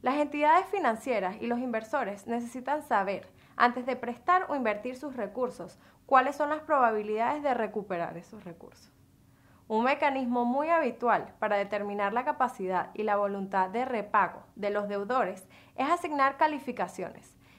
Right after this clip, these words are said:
que identifican categorías de deudores y de deudas. Las agencias calificadoras de riesgo, reconocidas internacionalmente como lo son Standard and Poor's,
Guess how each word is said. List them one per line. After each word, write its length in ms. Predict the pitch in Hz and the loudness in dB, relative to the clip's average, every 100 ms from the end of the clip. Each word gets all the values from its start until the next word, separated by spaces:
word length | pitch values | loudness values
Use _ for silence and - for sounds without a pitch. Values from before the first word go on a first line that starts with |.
| - | 2
que 180 | 247 254 | 6 6
identifican 580 | 254 254 262 285 320 | 4 -2 -6 -2 0
categorías 680 | 320 311 262 226 220 240 277 | 2 0 2 0 0 0 0
de 120 | 302 | 0
deudores 580 | 269 226 262 330 370 - - | 0 0 0 0 -2 -8 -10
y 140 | 262 | -6
de 160 | 247 196 | -4 -4
deudas. 560 | 165 - - - - _ _ _ _ _ _ - | -4 -10 -18 -20 -20 _ _ _ _ _ _ 2
Las 160 | 214 | 2
agencias 420 | 226 214 220 254 320 | 2 -2 -2 -2 2
calificadoras 840 | 320 247 - 202 180 180 196 247 | 2 0 -6 -4 -2 0 0 -2
de 80 | 269 | -4
riesgo, 460 | 269 285 175 - - _ - _ | -4 -4 -4 -10 -12 _ -20 _
reconocidas 680 | 214 220 226 220 262 285 349 | -4 0 0 0 0 0 0
internacionalmente 1120 | 359 233 214 196 202 190 190 208 185 - - | 0 0 0 -2 -4 -4 -2 -4 -6 -10 -8
como 260 | 190 185 | -4 -2
lo 140 | 180 180 | -4 -6
son 320 | 202 175 - - - | -6 -8 -10 -20 -12
Standard 540 | 208 208 190 190 185 | -12 -6 -4 0 0
and 120 | 175 175 | 0 -4
Poor's, 500 | 277 311 302 302 | 0 2 2 -2